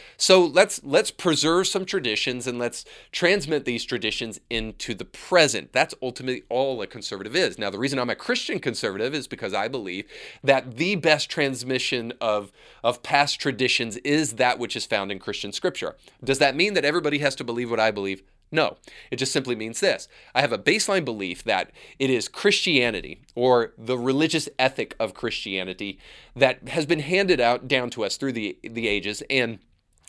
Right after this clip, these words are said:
was present in our nation's foundings undisputably. That should play a part in the conversation for what kind of social contract we should have here in America.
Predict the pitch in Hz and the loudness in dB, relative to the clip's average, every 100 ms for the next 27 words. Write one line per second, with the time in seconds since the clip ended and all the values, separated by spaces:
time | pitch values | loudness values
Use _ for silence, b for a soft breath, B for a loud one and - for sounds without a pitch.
0 | - 127 139 - - 185 139 127 - 147 | -10 -2 0 0 6 6 6 -2 -2 2
1 | 175 156 147 135 127 - 123 - 110 107 | 2 2 0 2 0 0 -6 -4 -4 -4
2 | 92 101 - - 107 101 104 - 196 123 | -6 -10 -12 -10 -8 -8 -8 -4 -2 -2
3 | 87 - b b b b 131 143 - - | -4 -12 b b b b 4 4 4 2
4 | 202 208 180 - - 156 151 - 131 - | 8 8 6 -8 -2 2 4 2 -2 2
5 | 131 117 120 110 - 139 139 127 113 104 | 4 4 -2 -4 0 2 2 2 2 0
6 | 101 95 104 104 127 - 120 110 - 113 | -2 -4 -4 0 -2 -2 -4 -4 -2 -2
7 | - 107 - 95 95 85 - 98 - 87 | -4 -8 -6 -6 -4 -8 -6 -8 -6 -6
8 | 90 80 - 92 80 - b b b b | -6 -6 -8 -12 -10 -12 b b b b
9 | 117 131 180 117 - | -2 6 6 6 -2